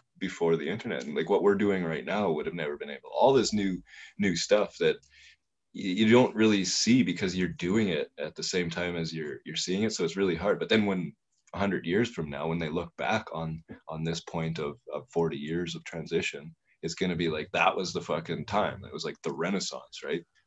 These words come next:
We put a time from end, start to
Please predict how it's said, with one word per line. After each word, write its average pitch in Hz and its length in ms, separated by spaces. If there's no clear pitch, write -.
We 80 80
put 90 180
a 82 60
time 87 300
from 71 440
end, 85 180
start - 400
to 65 220